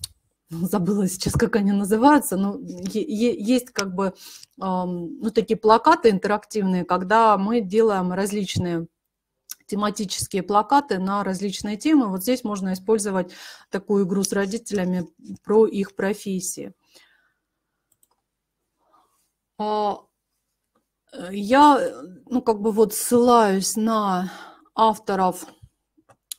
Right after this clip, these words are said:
программы «Занимательные финансы». Мне нравится у них, э, вот, э, этот, э, сборник «Играем вместе». Когда мы начинаем, э, в, для дошкольников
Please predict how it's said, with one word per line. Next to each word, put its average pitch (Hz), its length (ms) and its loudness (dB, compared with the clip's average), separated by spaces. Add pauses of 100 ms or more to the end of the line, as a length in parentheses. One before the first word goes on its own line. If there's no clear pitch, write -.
(1160)
программы 214 540 4
«Занимательные 202 760 -10
финансы». 277 520 -4
Мне 208 200 -8
нравится 208 520 -6
у 190 80 -8
них, 196 320 -8
э, 185 40 -6
вот, 180 640 -6
э, 180 540 -8 (160)
этот, 185 360 -6
э, 180 160 2
сборник 185 640 0
«Играем 247 460 0
вместе». 247 600 0 (360)
Когда 214 420 4
мы 214 200 -2
начинаем, 208 1000 -2
э, 185 240 -6
в, 180 120 -12
для 196 540 -2
дошкольников 185 960 0